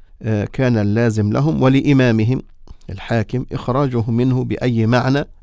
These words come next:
أمكنهم إخراجه منه حتى يقيموا عليه الحد الذي لزمه خارجا منه إذا كان لجأ إليه من خارج، على ما قد بينا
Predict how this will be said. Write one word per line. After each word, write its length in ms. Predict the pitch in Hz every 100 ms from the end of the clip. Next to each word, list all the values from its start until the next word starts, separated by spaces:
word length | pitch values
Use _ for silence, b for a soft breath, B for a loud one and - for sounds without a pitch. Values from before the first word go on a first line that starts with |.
| -
أمكنهم 720 | 107 - 123 127 131 165 180 b b 117
إخراجه 640 | 110 113 127 120 107 110
منه 440 | 107 123 113 120 -
حتى 520 | - 127 127 - 98
يقيموا 640 | 95 - 143 185 196 180 117
عليه 360 | 120 120 120 107
الحد 360 | - 127 117 - -
الذي 640 | 120 127 120 110 113 123 - 113
لزمه 580 | 113 104 123 131 139 127
خارجا 580 | - 139 131 117 110
منه 420 | 107 117 113 120 - - - - - -
إذا 260 | 120 107
كان 280 | - 120 110 101
لجأ 400 | 117 113 110 113
إليه 440 | - 110 110 107 -
من 220 | 110 101
خارج، 580 | - 117 113 107 104 101 - -
على 480 | - 113 110 110 117 - -
ما 200 | 110 101
قد 380 | - 110 95 110
بينا 880 | 104 98 101 113 120 120 131 139